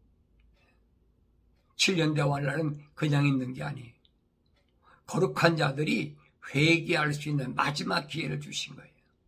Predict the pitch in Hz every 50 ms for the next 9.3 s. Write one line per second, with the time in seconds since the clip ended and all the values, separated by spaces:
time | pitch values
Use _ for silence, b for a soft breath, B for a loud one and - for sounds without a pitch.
0 | _ _ _ _ _ _ _ _ _ _ _ _ _ _ _ _ _ _ _ _
1 | _ _ _ _ _ _ _ _ _ _ _ _ _ - - - 127 - B B
2 | B B - - 147 147 151 147 147 139 143 143 139 135 131 127 117 131 131 143
3 | 170 185 190 - - - _ _ _ _ _ _ _ _ _ _ _ _ _ _
4 | _ _ _ _ - 143 147 151 151 151 165 151 139 143 - 135 123 - - -
5 | _ _ b b b b - - - 180 170 170 170 165 147 - 151 147 143 143
6 | 143 147 143 147 147 143 143 - - - - - - _ _ _ _ B B B
7 | B B - - 196 208 214 214 202 190 185 170 156 160 151 - - - 175 160
8 | 151 165 165 - - - 170 - - 160 147 160 170 185 170 143 151 147 156 165
9 | 147 123 - - -